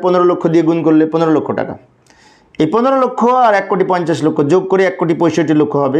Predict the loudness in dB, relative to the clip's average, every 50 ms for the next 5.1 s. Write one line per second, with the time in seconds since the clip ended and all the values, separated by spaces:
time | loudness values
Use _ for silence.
0 | 0 0 0 0 0 0 0 0 0 0 0 0 0 -2 -2 0 0 2 2 2
1 | 2 2 2 0 -2 -4 -14 -20 -20 _ -20 _ _ _ _ -2 -2 -2 0 0
2 | 0 0 0 0 0 -2 0 -2 -4 -2 -2 -2 -2 -2 -2 -2 -2 0 0 0
3 | 2 2 2 0 0 -2 -2 -2 0 0 0 0 -2 -4 -8 -16 _ _ _ _
4 | _ _ _ _ _ 0 0 2 2 0 0 -2 -6 -10 -16 _ _ 0 2 2
5 | 2